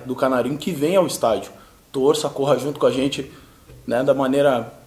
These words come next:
mais correta possível ali, que a gente ali dentro vai fazer a nossa parte, sem dúvida nenhuma, e se Deus quiser, com todo respeito, esse jogo agora de domingo a gente vai sair com os três pontos, se Deus quiser. Na verdade, eu acho que a vitória, ah, aqui dentro de casa, ela,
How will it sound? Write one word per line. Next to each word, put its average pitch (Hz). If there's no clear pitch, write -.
mais 127
correta 131
possível 135
ali, 123
que 147
a 143
gente 147
ali 143
dentro 156
vai 160
fazer 147
a -
nossa 151
parte, 120
sem 131
dúvida 147
nenhuma, 143
e 143
se -
Deus 139
quiser, 127
com 139
todo 156
respeito, 147
esse 135
jogo 135
agora 131
de 139
domingo 127
a 127
gente 127
vai 127
sair 127
com -
os -
três 123
pontos, 107
se 113
Deus 110
quiser. 101
Na 143
verdade, 156
eu 175
acho 175
que 147
a 127
vitória, 147
ah, 131
aqui 143
dentro 170
de 143
casa, 151
ela, 147